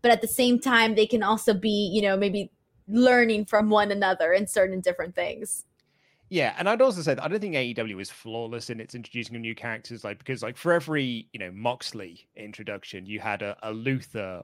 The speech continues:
Speaker 2: or the Dark Order. Like, the first time the Dark Order came in and everyone was like, "Who?" And, I, you know, the, the Luther one completely fell on its ass. But, you know, I think they, they have done a good job. Like, people like Darby Allin, I think they've done a really good job of, like, they, they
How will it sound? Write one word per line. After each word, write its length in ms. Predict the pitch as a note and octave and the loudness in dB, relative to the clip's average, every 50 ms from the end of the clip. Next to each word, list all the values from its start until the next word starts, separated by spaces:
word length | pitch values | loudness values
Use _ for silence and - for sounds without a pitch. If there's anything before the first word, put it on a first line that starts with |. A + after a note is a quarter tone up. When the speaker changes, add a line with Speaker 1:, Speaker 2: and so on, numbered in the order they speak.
| - | -16
Speaker 2:
or 420 | - G#2 G#2 G2+ G2+ G2+ G2 F#2 - - | -14 -12 -10 -8 -8 -8 -8 -10 -12 -12
the 120 | G#2+ A2 | -14 -10
Dark 400 | G2+ A#2 A2 G#2 G#2 G2 - - | -6 -4 -2 -2 -2 -4 -6 -4
Order. 340 | B2 A#2+ A2+ A2 G2 - F#2 | -2 -2 -2 -2 -4 -6 -10
Like, 220 | F#2 F#2+ G#2 G2+ | -10 -12 -12 -12
the 60 | - G#2 | -14 -6
first 260 | - C#3 B2+ A#2 - | -2 -2 -2 -2 -4
time 100 | B2+ A2+ | -8 -8
the 80 | A2 A2 | -8 -6
Dark 280 | - G#2+ G#2 G2+ - | -4 -2 -2 -2 -4
Order 160 | A#2 A2 G#2 - | -6 -8 -8 -8
came 260 | - G#2 G2 F#2+ G2 | -8 -10 -10 -8 -10
in 60 | G2 | -8
and 100 | G2+ G#2+ | -8 -8
everyone 180 | G#2+ G#2 G2 G2 | -8 -8 -8 -10
was 80 | G2 | -8
like, 240 | - F#2+ G2 - _ _ _ _ _ | -8 -8 -8 -10 _ _ _ _ _
"Who?" 460 | - G#2+ A2+ C#3+ E3 F#3+ G3 F3 C#3 - _ _ _ _ _ - | -6 -2 0 0 0 0 -2 -6 -10 -14 _ _ _ _ _ -6
And, 160 | - G#2+ G#2 - | -4 -4 -4 -2
I, 120 | - B2 | -2 0
you 140 | C3+ B2 B2 | 0 0 0
know, 100 | A#2 A2 | -2 -2
the, 160 | G2+ A2+ A#2 | -2 -2 -4
the 100 | G2 A2 | -4 -6
Luther 380 | A#2+ B2+ C3+ C#3 C3 C#3 - B2 | -6 -2 -2 -2 -2 -2 -4 -4
one 220 | A2+ A2 G#2 G#2+ | -4 -6 -8 -8
completely 680 | G2 - A2+ G#2+ G2+ - _ A2+ A2+ G#2 - G2 G2+ G2 | -10 -12 -14 -14 -14 -14 _ -6 -6 -6 -6 -10 -16 -18
fell 240 | - - A#2 G2+ | -10 -8 -8 -8
on 100 | G2+ F#2+ | -8 -10
its 160 | F#2 - - A#2 | -12 -12 -6 -4
ass. 480 | A#2+ B2 A#2 F#2 E2+ D#2 - - - _ _ - - _ _ _ _ _ - D3 - | -2 -2 -2 -4 -8 -12 -16 -20 -20 _ _ -20 -20 _ _ _ _ _ -20 -2 0
But, 140 | F#3 F#3+ F#3+ | 2 2 2
you 80 | G#3 | 2
know, 140 | F#3 E3 D3 | 2 2 2
I 40 | D3 | 2
think 180 | - F3 D#3+ | 2 2 0
they, 140 | D#3+ E3 E3 | 2 2 2
they 180 | E3 E3 D#3+ D#3 | 2 2 2 2
have 120 | E3+ E3 | 2 0
done 140 | - A#3 G#3+ | -2 -4 -4
a 40 | G3+ | -2
good 320 | F#3 F#3 F3+ F3 - F#3 | -2 -2 -2 -2 -6 -2
job. 220 | C#3 F#3+ F#3+ E3+ E3+ F3+ | 0 0 0 0 -4 -6
Like, 240 | E3 D3+ D#3 D#3+ - | -2 -2 -2 -2 0
people 240 | - A3 B3 A#3+ A3 | -4 -4 -2 0 2
like 220 | F3 D#3+ D3+ C#3 | 2 2 2 2
Darby 240 | C#3+ C3 B2+ A#2+ A#2+ | 2 2 2 2 0
Allin, 160 | A2 G#2 G2+ | -2 -2 -4
I 40 | G2 | -8
think 140 | - G#2 G2+ | -10 -8 -8
they've 100 | G#2 G2 | -8 -8
done 120 | - G2+ | -6 -8
a 100 | G2+ G2 | -8 -8
really 400 | G#2 G2+ A2 B2 C3+ D3 D#3 D3+ | -8 -8 -4 0 0 2 2 0
good 160 | C#3 C#3 B2 | -2 -4 -4
job 180 | - A#2+ G#2+ - | -4 -6 -8 -6
of, 140 | G#2+ G2+ - | -10 -8 -6
like, 240 | G#2 G2+ G2 - _ _ _ _ - _ _ | -6 -6 -6 -8 _ _ _ _ -20 _ _
they, 240 | - B2+ A#2+ A#2 G#2+ - | -4 -4 -4 -4 -6 -8
they 200 | - A2+ A2 G#2 | -8 -8 -8 -8